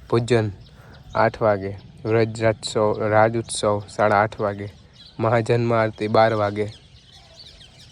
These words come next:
તારીખ સોળ આઠ બે હજાર પચીસને શનિવાર.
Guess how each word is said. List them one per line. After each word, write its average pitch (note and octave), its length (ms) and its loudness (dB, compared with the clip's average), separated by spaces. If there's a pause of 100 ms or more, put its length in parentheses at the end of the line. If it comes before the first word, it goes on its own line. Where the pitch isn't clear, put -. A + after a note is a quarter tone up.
(200)
તારીખ A#2 280 -2
સોળ A2+ 300 2
આઠ G#2+ 320 -2
બે A#2 180 -2
હજાર A2+ 180 -4
પચીસને A2+ 500 -2
શનિવાર. G#2+ 520 -2